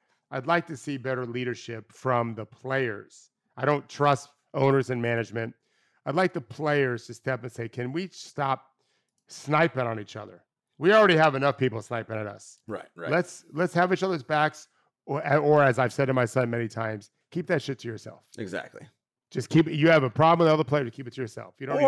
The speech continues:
Speaker 2: if
Speaker 1: ever
Speaker 2: it's during the season and you guys have a little rivalry going, fine. Like, you know, you're playing them in a series. I get that. But summertime and pickup, like that.
Speaker 1: Right.
Speaker 2: what
Speaker 1: But
Speaker 2: are you
Speaker 1: not,
Speaker 2: doing?
Speaker 1: but don't do it on social media. You can go on the
Speaker 2: Right.
Speaker 1: court all you want.
Speaker 2: Right.
Speaker 1: Just, but let's, let's act like there is no such thing as social media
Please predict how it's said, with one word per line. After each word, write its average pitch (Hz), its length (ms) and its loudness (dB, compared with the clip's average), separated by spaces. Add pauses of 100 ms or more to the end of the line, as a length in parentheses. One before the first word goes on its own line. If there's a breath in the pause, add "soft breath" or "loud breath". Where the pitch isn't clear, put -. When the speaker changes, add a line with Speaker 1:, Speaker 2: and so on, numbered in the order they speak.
(100)
Speaker 2:
if - 100 2
Speaker 1:
ever 143 120 0
Speaker 2:
it's 139 80 -2
during 202 240 6
the 165 80 4
season 160 680 4
and 139 160 4
you 131 60 -2
guys 139 120 4
have 127 40 0
a 135 80 2
little 131 160 4
rivalry 131 420 4
going, 135 300 2
fine. 180 640 4
Like, 143 300 4
you 156 80 4
know, 151 80 6
you're 135 120 4
playing 147 220 2
them 139 100 4
in 131 60 4
a 123 40 2
series. 147 460 0
I 427 80 4
get - 300 -2
that. 78 240 -4
But 120 200 0 (100)
summertime 196 600 2
and 135 140 -2
pickup, - 340 -4
like - 100 -6
that. - 240 -6
Speaker 1:
Right. 135 200 -4
Speaker 2:
what - 80 -20
Speaker 1:
But - 80 2
Speaker 2:
are 170 40 6
you 170 60 2
Speaker 1:
not, 214 80 8
Speaker 2:
doing? 214 100 6
Speaker 1:
but 196 140 6
don't 233 180 8
do 240 80 2
it 208 60 6
on 170 80 6
social 147 300 2
media. 120 280 -2
You 131 140 -6
can 247 80 -6
go 185 80 0
on 143 60 -4
the 120 60 -8
Speaker 2:
Right. 160 80 -4
Speaker 1:
court 170 180 0
all 123 60 -4
you 110 120 -6
want. 131 280 0 (380)
Speaker 2:
Right. 80 160 -8
Speaker 1:
Just, 147 240 -12
but 143 160 2
let's, 185 180 2
let's 180 200 2
act 180 180 2
like 160 140 0
there 143 160 6
is 135 80 2
no 127 160 0
such 120 280 -8
thing 123 200 -4
as 113 100 -6
social 120 300 -10
media 110 420 -10